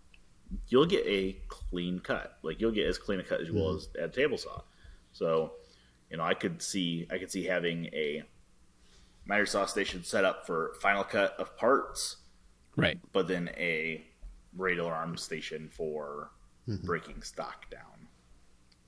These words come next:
Speaker 3: Sure.
Speaker 2: And those could kinda have a, the, a shared footprint
Speaker 3: Oh,
Speaker 2: as
Speaker 3: yeah.
Speaker 2: far
Speaker 1: Yeah,
Speaker 2: as,
Speaker 1: oh,
Speaker 2: like,
Speaker 1: yeah, they
Speaker 2: you know, the
Speaker 1: absolutely
Speaker 2: length.
Speaker 1: could.
Speaker 2: They
Speaker 1: You're
Speaker 2: could
Speaker 1: right.
Speaker 2: kinda, they can kinda overlap.
Speaker 1: Yeah.
Speaker 3: Right.
Speaker 2: So
Speaker 3: I think
Speaker 1: That's
Speaker 3: that would be
Speaker 1: true.
Speaker 3: kinda
Speaker 2: Table.
Speaker 3: cool.
Speaker 1: I didn't think about
Speaker 3: 'Cause I
Speaker 1: that.
Speaker 3: know, you know, and, and we've been guilty of it, is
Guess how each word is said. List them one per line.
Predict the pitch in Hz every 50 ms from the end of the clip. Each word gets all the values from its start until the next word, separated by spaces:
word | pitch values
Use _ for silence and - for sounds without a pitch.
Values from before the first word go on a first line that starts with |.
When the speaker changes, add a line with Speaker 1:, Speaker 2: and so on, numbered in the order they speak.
| _ - - -
Speaker 3:
Sure. | - 135 90 - - - - - - - - - - - - - - -
Speaker 2:
And | - 131 143 151
those | 160 151 151
could | - 147 -
kinda | - 120 110 98
have | 90 92 87 87
a, | 85
the, | 90 - 98 92 87 - -
a | - 95
shared | - - - 101 92 90 87 82 -
footprint | - - - - - - - - 87 82 82 90 - - - - - -
Speaker 3:
Oh, | 185 180
Speaker 2:
as | 101
Speaker 3:
yeah. | 117 127
Speaker 2:
far | - - -
Speaker 1:
Yeah, | 277 277
Speaker 2:
as, | - 175
Speaker 1:
oh, | 202
Speaker 2:
like, | 220 233 220
Speaker 1:
yeah, | 240 254 240
they | 208 208
Speaker 2:
you | 214
know, | 226
the |
Speaker 1:
absolutely | - - - 92 - 113 90
Speaker 2:
length. | 95 90
Speaker 1:
could. | 90
Speaker 2:
They | 95 107
Speaker 1:
You're | -
Speaker 2:
could | 107 101
Speaker 1:
right. | -
Speaker 2:
kinda, | 117 110 104 98 - - - - - -
they | - 165
can | 170 151
kinda | - 156 127 101
overlap. | 92 101 92 101 98 92 95 92 90 92 110
Speaker 1:
Yeah. | 240 190 90 78 - -
Speaker 3:
Right. | - 117 101 82 -
Speaker 2:
So | - - 95 85 82 85 87 - - - - - - -
Speaker 3:
I | 135
think | 160 226 135
Speaker 1:
That's |
Speaker 3:
that | 143 113
would | 95 85
be | 87 90
Speaker 1:
true. | -
Speaker 3:
kinda | - 95 85 87
Speaker 2:
Table. | 95 95 85
Speaker 3:
cool. | 85 107 - -
Speaker 1:
I | -
didn't | - 330 -
think | - - 196 -
about | -
Speaker 3:
'Cause | - 165 160
I | 165
Speaker 1:
that. | 160
Speaker 3:
know, | 165 175 170 170 170 170 160 - - - - - - - - - _ _ - - -
you | - 135 120
know, | 110 107 107 107 - -
and, | - - 127 123 - -
and | 143 147
we've | 175 185 180
been | - 151 110
guilty | 101 110 98 95 - 95 90
of | 87 87 92
it, | 92 95 98
is | 98 95 90 92 104 - - - - - -